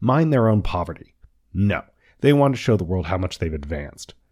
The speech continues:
Well, now the world has seen it. A sack of olives," end quote. <laughs> That's just a, a funny observation of the, the Greeks of this time. Now, in general, Konstantinov was rather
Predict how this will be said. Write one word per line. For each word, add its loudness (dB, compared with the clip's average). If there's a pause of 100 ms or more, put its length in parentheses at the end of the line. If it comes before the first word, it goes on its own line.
(180)
Well, 4
now 4
the 4
world 2
has -6
seen -8
it. -20 (180)
A -8
sack -2
of -8
olives," -12 (180)
end -8
quote. -10 (400)
<laughs> -20
That's 0
just -4
a, -6 (240)
a -4
funny 4
observation -4
of -8
the, -6
the -4
Greeks 2
of -10
this -8
time. -4 (1600)
Now, 4
in 4
general, 2 (540)
Konstantinov 2 (240)
was 2
rather 4